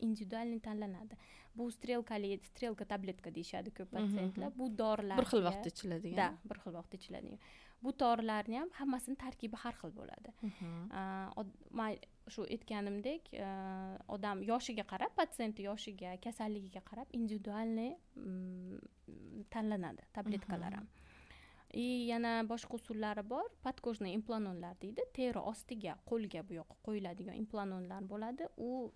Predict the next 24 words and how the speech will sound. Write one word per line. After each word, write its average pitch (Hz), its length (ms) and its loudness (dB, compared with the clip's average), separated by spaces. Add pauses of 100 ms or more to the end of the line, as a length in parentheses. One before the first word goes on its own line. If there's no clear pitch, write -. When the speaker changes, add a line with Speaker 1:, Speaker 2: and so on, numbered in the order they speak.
Speaker 1:
tarkibida 226 800 0 (320)
gormonalniy 220 600 0
bo'ladi. 170 380 -4
Levonorgestrel 208 1080 0
degan, 180 400 -6 (140)
mm, 185 720 -4 (140)
gormonalniy 185 560 0
preparat. 190 540 -2 (440)
Har 277 240 0
kuni 262 420 2
o'zidan 220 520 2
bir 233 140 4
dozadan 196 720 -2
chiqarib 214 380 -2
turadi. 202 460 -6
Bu 240 300 2
implantni 226 640 2
qo'ygan 220 420 0
paytida 190 460 -6
bu 294 60 2
teri 240 260 2
ostiga, 185 400 -2
qo'lga 220 340 0
qo'yiladi. 185 560 -4